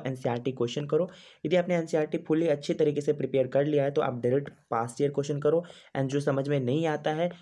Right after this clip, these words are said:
वो नोट्स से करो, because अब आपका, आपके पास टाइम नहीं है कि अभी आपको पास्ट ईयर क्वेश्चन, यदि आप अभी तक आपने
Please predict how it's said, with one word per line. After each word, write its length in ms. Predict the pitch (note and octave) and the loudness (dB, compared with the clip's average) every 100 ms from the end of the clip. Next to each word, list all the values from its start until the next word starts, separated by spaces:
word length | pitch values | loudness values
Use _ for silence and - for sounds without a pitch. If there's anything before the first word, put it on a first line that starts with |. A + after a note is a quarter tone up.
| - D3+ | -8 0
वो 60 | |
नोट्स 400 | C#3+ B2+ B2+ - | 2 2 0 -2
से 80 | B2+ | -2
करो, 180 | A#2 A2 | 2 2
because 240 | C3+ E3 | 4 2
अब 160 | - D#3+ | 0 0
आपका, 280 | D#3+ D#3+ E3 | -2 0 0
आपके 240 | D3+ D3+ | 0 -2
पास 220 | D#3 D3 D3 | -2 0 0
टाइम 180 | C#3+ | 0
नहीं 100 | D#3 | 2
है 60 | D3+ | 0
कि 100 | D#3 | -2
अभी 380 | - D3 F3 G3 | -4 -4 -2 0
आपको 320 | D#3+ - E3+ | -2 0 -2
पास्ट 500 | E3+ C#3 C#3+ D3 - | 0 0 0 -2 0
ईयर 80 | D#3 | 2
क्वेश्चन, 240 | D3+ D3 | 2 0
यदि 160 | C#3+ C#3+ | 2 2
आप 200 | C#3 - | 2 0
अभी 220 | C#3 E3 | -4 -2
तक 200 | E3+ E3+ | -2 -2
आपने 280 | D3 D3 D#3 | -2 -2 -4